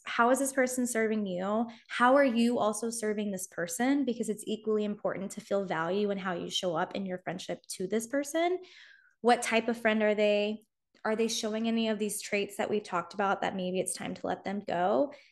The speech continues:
And challenge yourself into this next season. Maybe it's just next year, twenty twenty-three. See if creating space in those relationships after doing this kind of life audit is gonna serve you in a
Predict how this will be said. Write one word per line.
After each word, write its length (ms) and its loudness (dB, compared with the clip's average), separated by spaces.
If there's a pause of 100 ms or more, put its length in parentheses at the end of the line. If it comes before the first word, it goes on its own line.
(140)
And 280 4 (380)
challenge 400 2
yourself 420 2
into 200 -2
this 240 -4
next 300 0
season. 580 0 (100)
Maybe 360 4
it's 160 -2
just 180 -2
next 320 -2
year, 180 2
twenty 300 -4
twenty-three. 760 -2 (720)
See 380 2
if 140 2
creating 460 2
space 480 -2
in 120 0
those 220 -2
relationships 880 -2
after 300 0
doing 400 -4
this 280 -4
kind 200 -4
of 120 -6
life 280 -2 (120)
audit 460 0 (920)
is 420 2
gonna 180 6
serve 520 2
you 360 -2
in 120 -6
a 120 -6